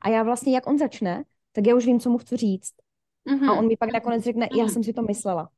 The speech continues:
Speaker 1: Většinou teda ženy, když muži také mi volají. Jo, a teďka ty se mě ptala teda na ty,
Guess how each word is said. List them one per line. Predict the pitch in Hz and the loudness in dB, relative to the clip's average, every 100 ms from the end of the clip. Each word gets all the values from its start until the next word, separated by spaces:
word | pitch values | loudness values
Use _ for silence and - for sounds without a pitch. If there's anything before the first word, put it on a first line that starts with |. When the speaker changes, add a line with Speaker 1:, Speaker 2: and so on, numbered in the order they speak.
| _ | _
Speaker 1:
Většinou | 180 - 180 | -10 0 0
teda | 170 185 | 2 2
ženy, | 185 165 160 180 | 2 0 0 -4
když | 170 - - | -8 -10 2
muži | 196 185 190 | 2 4 2
také | 165 - | 0 -2
mi | 165 160 | -4 -4
volají. | 156 160 156 190 _ - - _ _ | -4 -4 -4 -6 _ -20 -20 _ _
Jo, | 202 208 | 6 6
a | - 196 | 6 4
teďka | 220 - 247 | 4 4 2
ty | 233 226 | 2 2
se | 233 | 4
mě | 220 220 | 4 2
ptala | - 220 | 4 4
teda | 208 208 202 | 4 4 4
na | 196 190 | 4 2
ty, | 190 156 | 0 -2